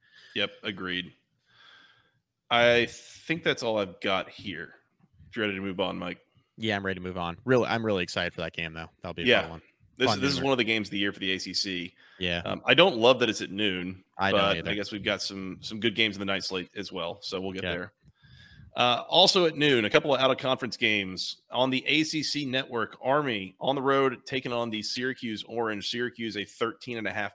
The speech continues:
Speaker 1: point home favorite here. Total is fifty-two. Mike, I think I like the Orange. I am not
Speaker 2: I
Speaker 1: getting in the way of this train right now. Um,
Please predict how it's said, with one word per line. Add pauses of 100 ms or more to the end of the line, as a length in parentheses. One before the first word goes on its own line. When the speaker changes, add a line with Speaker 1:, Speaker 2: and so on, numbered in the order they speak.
Speaker 1:
point
home
favorite
here. (460)
Total
is
fifty-two.
Mike,
I
think
I
like
the
Orange.
I
am
not
Speaker 2:
I
Speaker 1:
getting
in
the
way
of
this
train
right
now. (460)
Um,